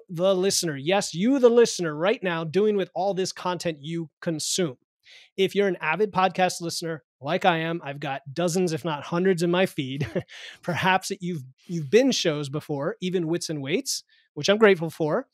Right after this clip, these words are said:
But then, are you integrating that information actively into your life? Not just passively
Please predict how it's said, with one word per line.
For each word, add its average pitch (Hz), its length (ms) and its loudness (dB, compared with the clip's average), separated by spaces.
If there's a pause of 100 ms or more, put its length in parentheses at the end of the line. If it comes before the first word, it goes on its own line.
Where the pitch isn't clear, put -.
(260)
But 175 200 0
then, 208 400 4 (100)
are 165 140 -2
you 226 260 -2
integrating 220 600 0
that 185 120 2
information 175 600 -4
actively 185 600 -4
into 175 280 -4
your 156 260 -4
life? 139 340 -10 (320)
Not 160 220 -4
just - 220 -2
passively 175 640 2